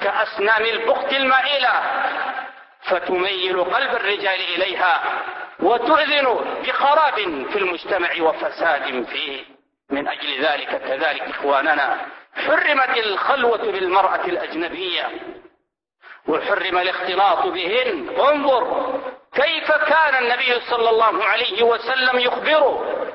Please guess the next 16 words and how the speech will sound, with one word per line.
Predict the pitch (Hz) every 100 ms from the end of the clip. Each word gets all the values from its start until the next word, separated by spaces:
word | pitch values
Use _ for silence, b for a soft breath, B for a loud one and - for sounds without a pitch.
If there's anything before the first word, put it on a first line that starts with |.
| -
في | -
الصلاة | 320 - 311 320 330 285 320 359 320 330 330 - - - -
بأن | 226 247 247 240 226 214 214
خير | - 254 285 254 240 220
صفوف | - 233 226 262 -
النساء | 220 208 202 - 202 190 196 190
آخرها | 170 - 165 160 135 143 123 - - - -
وشرها | 220 - - 440 196 180 170
أولها، | 170 294 175 160 139 117 - - - - -
وفي | - 180
الرجال | 143 165 - 208 185 160 - - -
خير | - 240 277 262 262
صفوفهم | 254 254 254 262 269 277 254 226 - - -
أولها | 392 339 440 370 - 180
وشرها | 165 165 - 233 175 156 160 160
آخرها. | 139 - 147 131 127 120